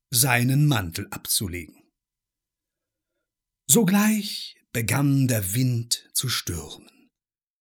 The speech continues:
Regen und Hagelschauer unterstützten ihn. Der arme Wanderer jammerte und zagte,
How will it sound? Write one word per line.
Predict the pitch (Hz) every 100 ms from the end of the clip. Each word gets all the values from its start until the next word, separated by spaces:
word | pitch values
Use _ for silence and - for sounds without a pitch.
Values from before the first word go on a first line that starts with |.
| _ _ _
Regen | 113 156 190 190 147 107 98 85 82 -
und | 135 -
Hagelschauer | 156 147 104 90 - 101 90 -
unterstützten | 117 131 123 - 165 - - -
ihn. | 95 87 - _ _ _ _ _ _ _ _ _
Der | 135 151
arme | 160 165 156 143 123 110
Wanderer | 123 147 123 104 95 104
jammerte | 95 113 131 92 85 -
und | 113 113
zagte, | - 156 90 - - 160